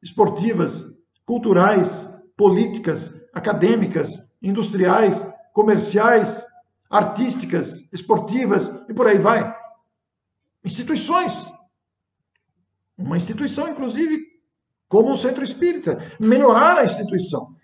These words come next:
São compromissos do espírito para que ele progrida. E tudo isso vai exigir uma, uma renovação interior, mas, ao mesmo tempo, uma força constante de trabalho,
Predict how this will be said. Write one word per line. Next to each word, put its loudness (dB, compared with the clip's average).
São -2
compromissos 0
do -2
espírito -6
para 0
que -4
ele -6
progrida. -4
E -2
tudo 4
isso 6
vai 6
exigir 0
uma, 0
uma 4
renovação 4
interior, 2
mas, 0
ao 2
mesmo -6
tempo, -4
uma 0
força 0
constante -6
de -2
trabalho, 0